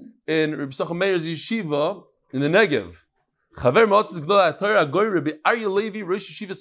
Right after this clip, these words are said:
Schar Socher. That's what it's called. Interesting. I think that's written in Samuel Gann's one. I'm pretty sure you did. Mikofef et Rasho Umvakesh Ma'Chaklai Sharon Cohen U'Moshav Neve Sheyivarech Oto.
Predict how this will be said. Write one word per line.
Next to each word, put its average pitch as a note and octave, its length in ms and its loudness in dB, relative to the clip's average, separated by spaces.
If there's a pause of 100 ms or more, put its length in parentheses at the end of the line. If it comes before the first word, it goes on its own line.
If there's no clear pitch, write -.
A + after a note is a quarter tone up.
(160)
Schar F3 360 0
Socher. F#3+ 460 -2 (560)
That's - 160 -10
what C3+ 120 -4
it's - 80 -14
called. - 260 -6 (280)
Interesting. - 420 -12 (380)
I A2 60 -4
think D3 100 2
that's E3+ 160 0
written D#3+ 120 2
in B2+ 60 0
Samuel D3+ 240 0
Gann's C#3+ 280 -6
one. F2 140 -8
I'm E2+ 80 -12
pretty B2 160 -6
sure D3 220 0
you G#2 40 -2
did. - 140 -10 (1400)
Mikofef C3+ 400 2
et F3 80 -4
Rasho G3+ 680 2
Umvakesh D#3+ 440 -2
Ma'Chaklai D3+ 680 0
Sharon F3+ 400 2
Cohen G3 320 2
U'Moshav D#3 380 0
Neve D#3+ 240 -2
Sheyivarech C#3 540 -4
Oto. G2+ 320 -12